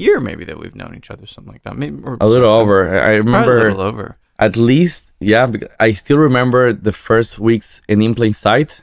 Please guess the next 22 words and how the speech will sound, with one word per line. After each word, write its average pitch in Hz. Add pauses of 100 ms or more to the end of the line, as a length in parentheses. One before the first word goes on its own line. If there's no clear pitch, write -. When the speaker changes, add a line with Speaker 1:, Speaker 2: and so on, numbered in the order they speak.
Speaker 1:
Mm-hmm. 127
Speaker 2:
We 117
were 110
open 120
and 113
you 110
would 104
come 135
Speaker 1:
I 113
Speaker 2:
and 104
Speaker 1:
love 92
that 95
Speaker 2:
we 107
would 104
Speaker 1:
place. 101
Speaker 2:
always 104 (140)
host 110
you 110
and 98
serve 117
you. 147
Speaker 1:
Yeah. 123